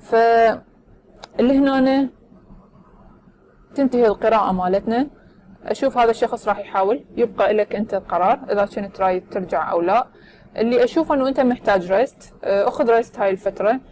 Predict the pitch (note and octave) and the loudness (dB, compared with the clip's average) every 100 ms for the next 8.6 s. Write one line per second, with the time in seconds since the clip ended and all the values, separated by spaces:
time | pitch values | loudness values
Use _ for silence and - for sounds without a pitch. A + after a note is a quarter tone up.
0 | - - - A3 G#3+ G#3 G3 F3+ F3+ - | -20 -20 -2 0 2 2 0 -2 -4 -6
1 | F3+ F3 F3 F3 - - - - - G#3 | -6 -6 -12 -16 -20 -20 -20 -20 -12 -10
2 | G#3 F#3+ F#3+ F#3+ F3+ E3+ E3+ F#3 F#3 G3+ | -4 -4 -4 -8 -4 -2 0 -2 0 0
3 | G3+ A3 A3+ A3 G#3 G3+ A3+ A3 A3 G#3+ | 0 -2 -2 -2 -2 -2 -4 -4 -4 -4
4 | A3 G3+ G#3 - A3 G#3 F#3+ G#3 G3+ A3 | -2 -2 -2 -2 0 0 2 0 0 -2
5 | - _ - - _ - - G#3+ G#3 G3 | -4 _ -20 -20 _ -18 -2 2 4 2
6 | F#3+ A3 A3 G#3+ F#3+ - F#3+ G#3 G3+ F3 | 0 -4 -2 -2 -2 -6 -6 -4 -4 -4
7 | G3+ F#3+ G3+ G3+ G3 G3 F#3+ F#3+ G3 G3 | -8 -4 0 2 2 -2 0 0 0 0
8 | F3 E3+ F3 F3 A3+ | -2 -4 -6 0 0